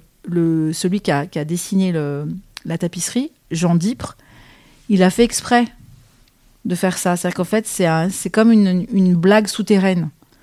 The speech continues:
À la fois, il y a une jeune fille qui a l'air très comme ça, euh, chaste, euh, et qui, avec une licorne, avec sa camériste, et cetera. Et en même temps, il y a plein de lapins qui, blablabla. Alors, ils sont très mignons, hein, dans la tapisserie, ils sont pas du tout en train de s'embrasser, et cetera. Ils sont juste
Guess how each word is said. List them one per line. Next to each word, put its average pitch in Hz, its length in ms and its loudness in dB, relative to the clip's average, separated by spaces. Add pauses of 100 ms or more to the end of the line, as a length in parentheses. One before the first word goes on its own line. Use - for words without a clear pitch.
(340)
À 196 100 2
la 202 140 6
fois, 247 180 4
il 247 40 6
y - 20 6
a 196 60 8
une 185 80 6
jeune 196 200 6
fille 214 440 0
qui - 80 2
a - 20 2
l'air 170 140 2
très 208 220 -2
comme 190 180 2
ça, 180 560 2
euh, 165 180 0 (540)
chaste, 185 640 2
euh, 165 380 2 (420)
et 170 80 0
qui, - 160 -2
avec 175 240 2
une 190 140 6
licorne, 185 640 4
avec 170 180 0
sa 175 120 -2
camériste, 175 840 0
et 170 60 -4
cetera. 170 400 0
Et 175 120 0
en 170 60 2
même 175 140 2
temps, 226 140 4
il 247 60 6
y 214 40 4
a 160 160 4 (220)
plein 240 360 8
de 240 80 6
lapins 220 420 6
qui, 208 160 -2
blablabla. 427 640 0
Alors, 196 140 0
ils - 80 -6
sont 165 120 -6
très - 160 -2
mignons, 226 320 6
hein, 196 80 2
dans 175 140 2
la 160 120 2
tapisserie, 185 720 -2
ils - 60 -8
sont - 100 -6
pas 170 80 -2
du 190 100 0
tout 202 100 0
en 190 40 0
train 185 120 0
de 175 60 -2
s'embrasser, 175 500 2
et 196 40 0
cetera. 190 360 2
Ils 185 160 0
sont 165 160 0
juste 214 220 0